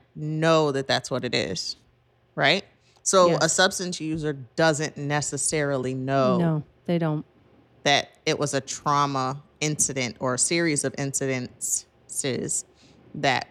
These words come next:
Speaker 1: caused the substance abuse, right? So case in point, some people that I come across and work are substance users as a related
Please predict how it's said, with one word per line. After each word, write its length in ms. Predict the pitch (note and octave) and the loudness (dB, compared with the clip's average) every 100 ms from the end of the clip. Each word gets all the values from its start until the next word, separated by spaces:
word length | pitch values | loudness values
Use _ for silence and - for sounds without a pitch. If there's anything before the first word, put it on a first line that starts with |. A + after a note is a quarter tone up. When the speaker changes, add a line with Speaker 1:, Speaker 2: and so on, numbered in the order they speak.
| _ | _
Speaker 1:
caused 800 | - E3+ D3 B2+ B2+ A2+ - - - - | -2 2 4 2 0 -2 -6 -10 -16 -10
the 60 | C#3 | -6
substance 420 | A#2 B2+ - - | -4 -2 -4 -8
abuse, 360 | - G2+ - | -12 -12 -6
right? 260 | B2 C3 C#3 | 0 0 2
So 140 | - | -2
case 240 | D3 E3+ E3 | -2 -2 -4
in 80 | D3 | -6
point, 380 | - G3 D3 - - _ _ _ _ _ _ - | -4 -2 -4 -10 -20 _ _ _ _ _ _ -10
some 240 | - G3 A3 | 0 2 2
people 220 | G3 E3+ | 0 0
that 160 | C#3+ C#3 | 0 0
I 60 | |
come 180 | C#3 C#3+ | 0 -2
across 560 | C#3 C3+ C3 C#3+ - - - - _ _ _ _ - _ - | 0 2 2 0 -4 -10 -20 -20 _ _ _ _ -20 _ -4
and 240 | C#3 C#3 C#3 | -2 0 2
work 360 | F3 D#3+ - - - - - | 4 2 -2 -14 -20 -12 0
are 560 | D3 C#3+ C#3 C3 - - - _ _ _ _ _ - | 4 6 6 4 -2 -10 -20 _ _ _ _ _ -10
substance 520 | - F3 D3 - C3+ | -2 0 2 0 -2
users 300 | C#3+ C3 C3 - | -2 -2 -2 2
as 200 | C#3+ C#3+ | 2 2
a 40 | |
related 460 | C3+ C#3 C#3+ C#3+ | -2 -2 -2 -4